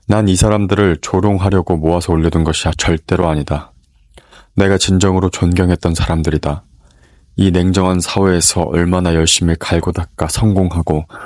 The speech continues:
사람들에게 좋은 영향을 줬던 사람들인가. 세상을 살다 보면 참 전혀 예상할 수 없었던 파도가 올 때도 있고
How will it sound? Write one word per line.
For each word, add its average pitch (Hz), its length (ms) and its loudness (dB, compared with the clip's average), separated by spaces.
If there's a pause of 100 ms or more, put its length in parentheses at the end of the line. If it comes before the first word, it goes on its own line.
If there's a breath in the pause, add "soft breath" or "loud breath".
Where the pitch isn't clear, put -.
(140 loud breath)
사람들에게 92 640 0
좋은 95 400 0
영향을 85 340 0
줬던 87 460 -4
사람들인가. 76 800 -4 (920 loud breath)
세상을 127 480 2
살다 127 320 0
보면 107 320 2
참 90 500 -2 (520 loud breath)
전혀 107 320 2
예상할 98 440 2
수 - 160 0
없었던 98 500 -2
파도가 - 360 -2
올 90 160 2
때도 87 300 -2
있고 78 420 -2